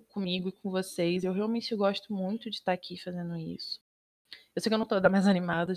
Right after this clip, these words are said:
também, né? Dor de dente a fogo. Mas é isso, enfim, não vou me prolongar muito. Espero que vocês tenham gostado dessa breve história de William Wallace. É uma breve história porque também não tem muitas informações.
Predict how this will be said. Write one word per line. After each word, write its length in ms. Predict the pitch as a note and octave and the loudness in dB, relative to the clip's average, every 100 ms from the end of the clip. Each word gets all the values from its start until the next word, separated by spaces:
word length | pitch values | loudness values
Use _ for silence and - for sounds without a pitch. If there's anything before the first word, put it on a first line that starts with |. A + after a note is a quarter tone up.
| - | -6
também, 320 | F3+ E3+ G3 | -6 -4 -4
né? 240 | F3+ E3+ D#3+ | -4 -4 -4
Dor 440 | E3 E3+ F3 E3+ - | -2 -2 -2 -4 -8
de 100 | F#3 | -6
dente 260 | F3 F3 G3+ | -6 -8 -12
a 40 | |
fogo. 360 | - F3+ F3 - _ _ - - - - - - | -14 -14 -14 -18 _ _ -20 -20 -20 -20 -20 6
Mas 280 | B3 C4+ | 10 10
é 120 | C4 D#4 | 12 10
isso, 320 | A3+ G3+ A#3+ | 8 2 -2
enfim, 380 | B3+ - E3+ F3+ | -4 -4 -4 -4
não 120 | F#3+ | -6
vou 100 | G3 | -6
me 80 | F#3+ | -6
prolongar 500 | F#3+ F#3+ F#3+ G3 F3+ | -2 0 0 -2 -2
muito. 560 | F3+ E3+ E3+ - G#3+ A#3+ _ _ | -4 -6 -8 -10 -14 -14 _ _
Espero 260 | - - A#3 | -10 2 2
que 100 | A#3+ | 2
vocês 220 | A#3 A#3 | 0 -2
tenham 200 | - G#3+ | -4 -4
gostado 460 | G#3+ G#3+ - C#4+ G3 | -2 0 2 2 2
dessa 260 | G3+ G3 | -4 -4
breve 320 | F#3+ F#3+ F#3+ B3+ | 2 4 4 0
história 480 | - G3+ F3+ F3+ | -2 2 4 2
de 120 | F3+ F3+ | -2 -4
William 300 | F3+ F3+ F3+ | -4 -4 -4
Wallace. 500 | D#3 D#3+ F#3 - B3 B3+ _ _ _ _ _ _ | -4 -6 -8 -10 -10 -10 _ _ _ _ _ _
É 40 | C4+ | 6
uma 120 | D#4+ | 8
breve 220 | D4 C#4+ | 10 8
história 260 | C#4 B3+ B3+ | 6 4 4
porque 140 | B3+ | 2
também 220 | B3 A3+ | 0 2
não 120 | A3 | 0
tem 120 | A3 G#3 | 0 -2
muitas 320 | G3 - - | -2 -8 -14
informações. 1040 | F3+ F#3 F#3 F3+ - E3 E3+ G#3+ A3+ - | -10 -6 -4 -4 -4 -4 -2 -4 -4 -8